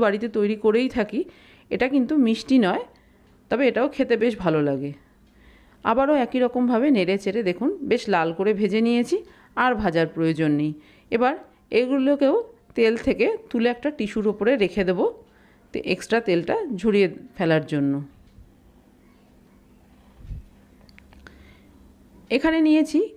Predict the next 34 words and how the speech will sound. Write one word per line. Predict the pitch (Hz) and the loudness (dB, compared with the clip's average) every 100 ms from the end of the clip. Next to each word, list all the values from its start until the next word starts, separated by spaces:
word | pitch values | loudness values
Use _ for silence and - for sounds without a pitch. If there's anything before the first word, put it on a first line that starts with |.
| - | -2
কিছু | 262 339 349 - | 2 4 2 2
ছোলার | 247 226 196 151 | 2 2 0 0
ডাল। | 147 147 151 - - - | -2 -2 -4 -10 -10 0
এই | 277 220 | 2 4
ডাল | 226 240 226 | 2 2 2
আমি | 240 254 | -2 -2
সাত | 220 208 - - | -2 -4 -4 -8
থেকে | 240 247 196 | -2 0 0
আট | 175 | 0
ঘন্টা | 185 226 226 214 240 - - _ _ | 0 0 2 2 0 -4 -20 _ _
ভিজিয়ে | 233 247 240 240 | 0 2 4 2
রেখেছিলাম। | 208 233 214 214 269 - - _ _ _ _ _ _ - - | 2 0 0 -2 -2 -6 -20 _ _ _ _ _ _ -10 0
ডাল | 220 254 | 0 2
ভেজানোর | 233 208 220 240 | 2 2 0 -2
সময় | 233 220 226 | -2 -4 -2
কিন্তু | 208 208 | -2 -2
একটু, | 214 226 - | -2 -4 -4
একটু | 196 - 359 494 - - 208 | -6 0 2 2 -4 -4 -2
বেকিং | 254 277 277 | 2 4 4
সোডা | 226 185 170 | 2 2 2
দিয়েছিলাম। | 160 156 160 151 - 185 | 0 0 -2 -4 -2 0
অবশ্যই | 220 240 262 247 | 2 2 -2 -2
একটু | 233 | 0
বেকিং | 196 190 202 | 0 0 -4
সোডা | 208 202 202 | 0 0 2
দেবেন, | 190 247 269 | 0 -2 0
নাহলে | 190 190 220 | 0 -2 -4
কিন্তু | 202 277 | -4 0
ডাল | 196 160 | 0 0
ভাজাটা | 190 185 185 | 0 0 0
ভালো | 269 190 165 | 0 2 2
লাগবে | 160 147 156 | 0 0 -2
না। | 156 - - - | -2 -6 -20 -4
তারপরে | 208 233 254 | 0 2 2